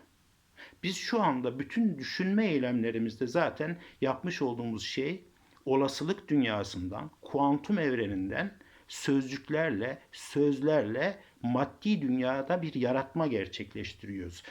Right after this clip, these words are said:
Söz bir varoluştur. Günümüzdeki şu anda içinde yaşadığımız görüntü evreninden daha önce var olmuş bir, e, evren boyutudur. Dolayısıyla çağrıda biz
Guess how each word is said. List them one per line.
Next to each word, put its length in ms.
Söz 580
bir 160
varoluştur. 1040
Günümüzdeki 680
şu 200
anda 200
içinde 380
yaşadığımız 720
görüntü 460
evreninden 840
daha 320
önce 360
var 240
olmuş 420
bir, 160
e, 80
evren 440
boyutudur. 680
Dolayısıyla 600
çağrıda 760
biz 540